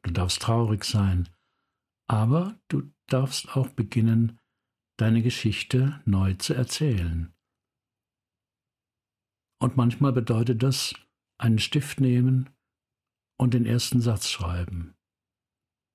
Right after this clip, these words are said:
Nicht für die Welt, sondern für dich. Stephen King, eine letzte Frage.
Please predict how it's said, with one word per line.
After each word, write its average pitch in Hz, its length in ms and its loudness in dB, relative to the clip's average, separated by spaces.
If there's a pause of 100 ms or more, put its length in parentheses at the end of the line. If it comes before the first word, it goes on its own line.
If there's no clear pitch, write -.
(640)
Nicht 117 260 0
für 85 160 -4
die 80 160 -4
Welt, 80 580 -10 (800)
sondern 95 680 0
für 101 180 -4
dich. - 520 -6 (3750)
Stephen 127 360 2
King, 139 260 2
eine 120 160 4
letzte 127 380 2
Frage. 92 760 0